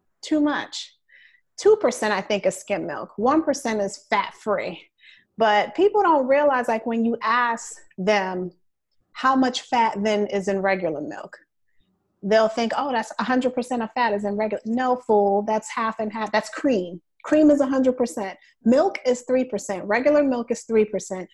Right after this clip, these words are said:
Skim milk is two percent. And then that little low fat, no fat, whatever, is one percent. So it's a gimmick. So you see the skim and you see two percent, you're like, "Oh, well, that's a,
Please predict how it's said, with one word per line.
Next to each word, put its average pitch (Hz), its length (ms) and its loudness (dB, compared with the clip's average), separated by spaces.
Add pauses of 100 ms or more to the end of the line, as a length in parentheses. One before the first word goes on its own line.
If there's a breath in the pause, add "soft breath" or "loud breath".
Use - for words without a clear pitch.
(120 soft breath)
Skim 269 340 -2
milk 254 220 -2
is 247 120 -2
two 226 200 0
percent. 190 560 -8
And 190 140 -4
then 196 120 -2
that 196 260 -4 (200)
little 202 260 4
low 190 200 2
fat, 190 260 -4
no 185 140 -8
fat, 180 300 -12
whatever, 185 420 -8
is 190 180 -8
one 196 240 -4
percent. 185 420 -10 (480 loud breath)
So 220 400 2
it's 247 160 0
a 247 80 4
gimmick. 220 600 0
So 240 140 2
you 233 200 4
see 294 480 -2
the 202 100 0
skim 240 460 -2
and 220 100 0
you 226 80 2
see 262 340 0
two 294 200 4
percent, 240 440 0 (260 loud breath)
you're 226 100 2
like, 180 220 -6 (100)
"Oh, 294 280 -4 (640 loud breath)
well, 185 160 -4
that's 240 320 -2
a, 202 200 -4